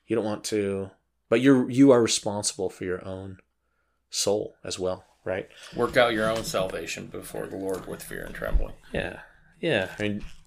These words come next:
Speaker 1: um, right. Joseph kind of famously said, um, let's see.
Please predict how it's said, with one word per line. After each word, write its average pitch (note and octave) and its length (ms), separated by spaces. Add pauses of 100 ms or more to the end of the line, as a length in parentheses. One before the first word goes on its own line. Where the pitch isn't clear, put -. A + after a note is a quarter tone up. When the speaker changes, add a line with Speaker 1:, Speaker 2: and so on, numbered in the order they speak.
(120)
Speaker 1:
um, G2 480 (840)
right. G2+ 260
Joseph G#2+ 580 (560)
kind A2 200
of F#2+ 100 (220)
famously A2+ 680
said, A2 540 (300)
um, F#2+ 720 (1160)
let's - 140
see. - 240